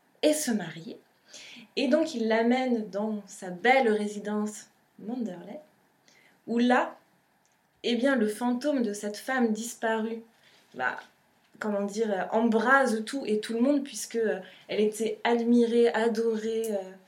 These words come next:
c'était pour, euh, les domestiques, pour, euh, les amis, la famille.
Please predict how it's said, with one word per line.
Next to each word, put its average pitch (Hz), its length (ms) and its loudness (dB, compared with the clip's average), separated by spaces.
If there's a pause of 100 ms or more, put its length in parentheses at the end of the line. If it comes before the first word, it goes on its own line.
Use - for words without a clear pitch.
(460)
c'était 208 300 0
pour, 214 400 0
euh, 185 300 0 (200)
les 196 300 -6
domestiques, 214 1040 -2 (460)
pour, 208 320 2
euh, 196 160 6
les 202 340 -2
amis, 240 340 6
la 196 180 2
famille. 233 520 4